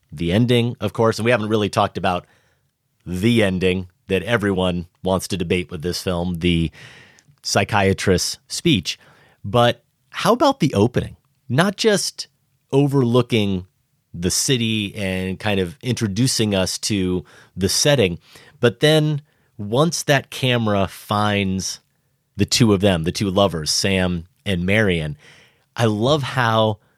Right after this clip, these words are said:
the curtains are closed, but the breeze is kind of blowing them open. The motel window is slightly open. You can see a bed, you can see figures,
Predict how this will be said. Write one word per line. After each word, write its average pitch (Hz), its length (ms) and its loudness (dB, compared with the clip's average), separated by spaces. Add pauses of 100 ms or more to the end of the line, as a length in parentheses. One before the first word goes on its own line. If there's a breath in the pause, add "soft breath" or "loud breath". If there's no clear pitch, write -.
the 98 100 -6
curtains 143 540 -2
are 135 80 2
closed, 131 600 2 (280 soft breath)
but 107 140 2
the 110 80 2
breeze 117 460 2
is 120 100 -4
kind 120 200 0
of 98 80 -2
blowing 113 380 2
them 104 140 0
open. 117 480 0 (300 soft breath)
The 98 140 2
motel 120 600 2
window 127 720 2 (400 soft breath)
is 123 180 2
slightly 127 720 0
open. 135 460 0 (420 soft breath)
You 127 140 0
can 123 160 0
see 160 360 0
a 147 60 4
bed, 113 420 2
you 107 100 -4
can 110 160 -4
see 139 320 -2
figures, 139 640 0